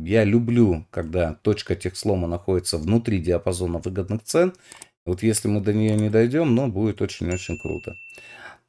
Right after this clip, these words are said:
Так, значит, объемы двух последних импульсов. Где у нас наверху? Да, не наверху. Объемы последнего импульса, соответственно, тоже будут на самом верху.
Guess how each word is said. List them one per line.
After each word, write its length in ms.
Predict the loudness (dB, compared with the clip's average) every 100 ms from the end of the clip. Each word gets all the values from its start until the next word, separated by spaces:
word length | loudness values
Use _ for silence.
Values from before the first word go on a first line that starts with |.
| _
Так, 400 | 6 6 4 -6
значит, 680 | -12 -2 0 0 -2 -6 -4
объемы 680 | -4 -2 -4 2 4 6 4
двух 580 | 0 -4 0 2 2 4
последних 680 | 2 2 0 0 0 -4 -4
импульсов. 560 | -4 -4 -8 -8 -8
Где 180 | -4 -2
у 140 | -2
нас 200 | -4 -6
наверху? 480 | -4 -4 -4 -2 -2 -2 _ _ _ _ _ _ _
Да, 420 | -12 0 4 4 4
не 180 | 0
наверху. 540 | 0 0 -2 -4 -8 -8
Объемы 500 | -6 0 2 2 2
последнего 880 | 2 0 0 2 2 2 2 2 2
импульса, 480 | 0 -2 -8 -8
соответственно, 640 | -6 -6 -6 -8 -10 -12 -12
тоже 300 | -4 -2 -2
будут 320 | -2 -2 -2 -2
на 100 | -2
самом 340 | 2 2 2
верху. 320 | -2 -2 -4